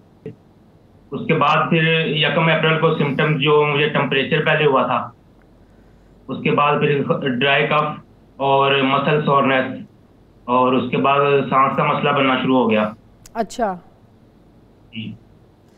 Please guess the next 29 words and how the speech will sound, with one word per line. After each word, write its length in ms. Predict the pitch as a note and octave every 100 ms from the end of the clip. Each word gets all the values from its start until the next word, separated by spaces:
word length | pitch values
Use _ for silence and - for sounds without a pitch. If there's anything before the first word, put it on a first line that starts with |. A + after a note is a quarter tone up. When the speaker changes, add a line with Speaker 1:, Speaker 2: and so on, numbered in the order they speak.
| _ _ _ _ _
Speaker 2:
तो 60 | D4+
उसके 300 | C#4 - F4
बाद 260 | D4+ D#4 D#4+
ने 200 | D#4 D#4+
टेस्ट 420 | C#4 D4+ D4+ -
करवाया, 440 | E4 D#4+ D4+ D4+ D4 D4 C#4+ A#3+
आप 340 | B3 C4 B3+
किस 400 | D4 C#4+ D#4+ D#4
हॉस्पिटल 500 | D4 C#4+ E4 C#4+ D#4
में 180 | D4+ D4+
गए, 400 | B3+ C4+ C4+ C4+
कितने 460 | C4+ D4 C4+ C#4 D#4+
दिन 180 | D#4+ D4+
वहाँ 260 | C#4+ C#4+
पर 200 | C#4+ D4
रहे, 360 | C4+ C4 B3+ B3+ B3 - -
कैसे 340 | D4 C#4 B3+ D#4
आपका 300 | D4+ - D#4+
इलाज 420 | D4 B3 B3+ A3
हुआ? 380 | B3+ B3+ A3+ A3 - - - - - - - - - _ _ _ _ _ _
Speaker 1:
जी, 260 | C3 D#3 E3
मैं 340 | E3 D#3+ D#3
सिक्स 140 | D#3+ D#3
अप्रैल 420 | D#3+ D3+ D3+ D#3
को 340 | D3+ D3 C#3+ C3+
मेयो 140 | C#3+
हॉस्पिटल 460 | D3 D#3 - C#3+ D3
गया। 380 | C3 B2 A#2+ - - -
Speaker 2:
अच्छा। 460 | A3 A#3 A#3 F#3